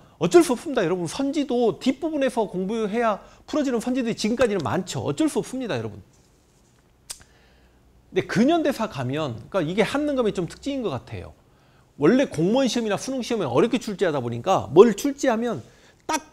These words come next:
그 부분에, 그러니까 만약에 고려 광종을 물어본다 그럼 태조, 광종, 송종 딱 묶어가지고 시험 출제합니다.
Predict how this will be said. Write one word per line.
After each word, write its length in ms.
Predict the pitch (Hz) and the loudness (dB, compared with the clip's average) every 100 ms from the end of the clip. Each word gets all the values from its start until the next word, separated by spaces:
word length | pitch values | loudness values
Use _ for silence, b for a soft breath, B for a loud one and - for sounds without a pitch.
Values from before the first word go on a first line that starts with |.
| - | 6
그 180 | 320 320 | 8 8
부분에, 800 | 233 226 226 226 240 226 170 - | 4 2 2 2 4 4 2 -2
그러니까 240 | 175 165 | -4 2
만약에 380 | 156 190 160 147 | 2 2 0 0
고려 300 | - 214 180 | 6 8 6
광종을 400 | 151 208 226 196 | 4 4 4 2
물어본다 400 | 156 170 165 151 | 2 2 0 0
그럼 140 | 143 | -2
태조, 260 | - 247 262 | -2 -2 2
광종, 260 | 233 202 185 | 2 2 2
송종 300 | 220 196 180 | 0 -4 -4
딱 240 | 277 277 | -2 0
묶어가지고 480 | 175 262 233 180 170 | 2 2 2 4 2
시험 160 | 202 | 0
출제합니다. 500 | 175 143 123 92 - | -4 -6 -10 -10 -16